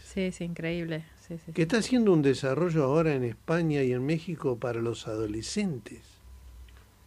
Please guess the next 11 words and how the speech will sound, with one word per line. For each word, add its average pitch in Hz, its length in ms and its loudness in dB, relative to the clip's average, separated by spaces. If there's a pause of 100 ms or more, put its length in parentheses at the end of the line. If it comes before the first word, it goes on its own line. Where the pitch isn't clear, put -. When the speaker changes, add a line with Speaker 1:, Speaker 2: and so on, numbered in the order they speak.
(880)
Speaker 2:
que 156 120 -2
están 208 380 2
desarrollando 151 840 0
el 127 140 2
coaching 170 440 0
para 117 200 -6
empresas. 127 600 -6
Entonces 208 500 -4
uno 190 220 -2
dice, 175 460 0 (640)
"Bárbaro, 104 580 0